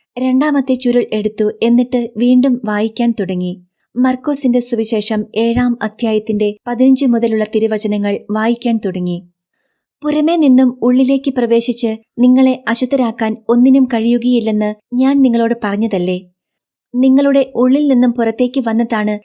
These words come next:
നിങ്ങളെ അശുദ്ധരാക്കിയത്." ഉള്ളിൽ നിന്നും എന്തൊക്കെയാണ് പുറത്തേക്ക് വരുന്നതെന്ന് വിശദമായിട്ട് എഴുതി വച്ചിട്ടുണ്ട്. അത് മുഴുവൻ വായിച്ചു.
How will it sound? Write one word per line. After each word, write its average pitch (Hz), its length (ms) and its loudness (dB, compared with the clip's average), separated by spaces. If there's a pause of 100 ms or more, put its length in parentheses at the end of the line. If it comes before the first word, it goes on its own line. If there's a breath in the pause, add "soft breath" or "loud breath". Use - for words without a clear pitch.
(100)
നിങ്ങളെ 240 500 0
അശുദ്ധരാക്കിയത്." 202 880 -4 (420)
ഉള്ളിൽ 294 340 -2
നിന്നും 240 300 2 (200)
എന്തൊക്കെയാണ് 240 920 -2
പുറത്തേക്ക് 269 420 -2
വരുന്നതെന്ന് 220 720 0
വിശദമായിട്ട് 220 840 -2
എഴുതി 208 320 -2
വച്ചിട്ടുണ്ട്. 180 580 -6 (160)
അത് 247 200 0
മുഴുവൻ 254 440 2
വായിച്ചു. 185 500 -4